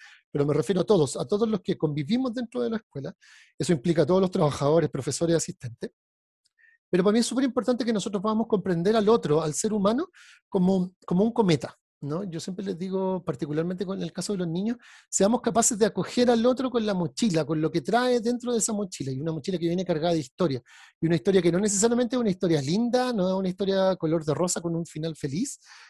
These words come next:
sino que es una historia como tal y que tenemos que asumirla y acogerla como tal. Cuando yo uso la analogía del cometa, cuando yo les pido que miremos al otro como un cometa,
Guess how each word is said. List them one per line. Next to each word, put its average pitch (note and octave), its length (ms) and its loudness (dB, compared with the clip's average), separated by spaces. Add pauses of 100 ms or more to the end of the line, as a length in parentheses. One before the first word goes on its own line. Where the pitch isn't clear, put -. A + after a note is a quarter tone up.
sino F3 320 2
que G#3+ 480 4
es D4 140 0
una E4 160 -2
historia C#4 340 -2
como G3+ 220 -4
tal F3 180 2
y A3+ 80 -4
que G#3 80 -6
tenemos F3+ 260 -2
que F#3 80 -8
asumirla F#3+ 380 -4
y G#3+ 60 0
acogerla D#3 420 -8
como B2 220 -18
tal. - 160 -20 (520)
Cuando E3 200 2
yo F#3+ 140 4
uso B3 180 2
la C4+ 60 4
analogía B3 380 2
del A#3+ 140 2
cometa, G#3 380 0
cuando F#3 180 -2
yo F#3 100 0
les G3+ 140 -2
pido G#3 280 -4
que C#3+ 120 -4
miremos D#3 320 -2
al D#3+ 60 0
otro E3+ 240 -2
como C#3 180 -4
un D#3+ 60 -8
cometa, F3 400 -4